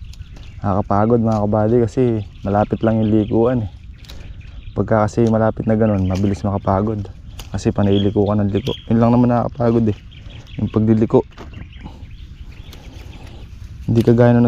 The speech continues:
nagtanim tayo doon kay Apong Amin. Hindi ganong nakakapagod kasi malayo,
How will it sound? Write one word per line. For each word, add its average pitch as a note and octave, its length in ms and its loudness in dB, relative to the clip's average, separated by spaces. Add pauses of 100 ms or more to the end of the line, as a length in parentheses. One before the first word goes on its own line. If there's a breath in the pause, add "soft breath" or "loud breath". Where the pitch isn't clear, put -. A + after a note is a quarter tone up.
nagtanim A#2 240 2
tayo A#2 240 4
doon A2+ 160 2
kay A2+ 80 4
Apong A2 320 0
Amin. F#2 320 0 (1300 loud breath)
Hindi A2+ 240 6
ganong A2 640 2
nakakapagod G#2 560 2
kasi A#2+ 160 2
malayo, G#2+ 480 4